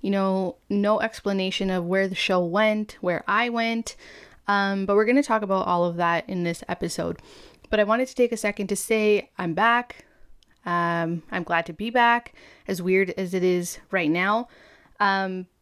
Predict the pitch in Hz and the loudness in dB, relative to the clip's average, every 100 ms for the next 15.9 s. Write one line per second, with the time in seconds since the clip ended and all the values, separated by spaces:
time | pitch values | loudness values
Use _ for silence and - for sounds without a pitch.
0 | _ - - 214 214 214 214 208 202 208 | _ -10 -4 -2 2 2 4 2 0 -2
1 | 185 185 214 226 196 185 - - 190 196 | -2 -2 -2 0 0 0 0 -2 -2 -2
2 | 220 214 185 185 180 185 - 185 185 202 | 0 0 0 -2 -2 -8 -6 -4 0 0
3 | 233 - 190 196 190 190 180 170 175 - | 0 -2 -4 -4 -4 -6 0 2 2 -2
4 | - _ - 190 185 190 190 190 180 180 | -14 _ -2 0 0 -4 -6 -6 -4 -2
5 | 175 185 175 165 165 185 214 262 254 233 | -2 -4 -2 -2 -2 -2 4 4 6 2
6 | 220 190 190 190 - - - - - 180 | 0 0 0 0 -4 -16 -20 -10 -2 2
7 | 170 - 185 202 190 185 175 170 175 190 | 2 0 -2 0 2 2 0 -2 -2 -2
8 | 208 240 233 - 202 - 202 196 196 - | 0 2 2 0 -4 2 6 6 4 -2
9 | - - - - 185 180 180 180 175 _ | -18 -20 -14 -4 -2 0 0 -2 -4 _
10 | _ _ _ _ - - 226 214 208 202 | _ _ _ _ -12 -2 0 4 4 4
11 | 226 220 233 254 247 226 208 208 214 208 | 4 4 4 4 2 0 0 2 4 4
12 | 202 190 180 185 202 233 - 208 202 202 | 6 4 4 4 4 2 0 0 0 0
13 | 196 202 208 196 190 196 196 196 - 185 | 0 -2 -2 -4 0 2 2 0 -2 -4
14 | 180 - 180 196 190 185 - 175 180 175 | -4 -2 -2 0 0 0 -2 -2 -2 -2
15 | - 170 175 175 - 185 175 175 | -2 -2 -2 -6 -4 0 2 0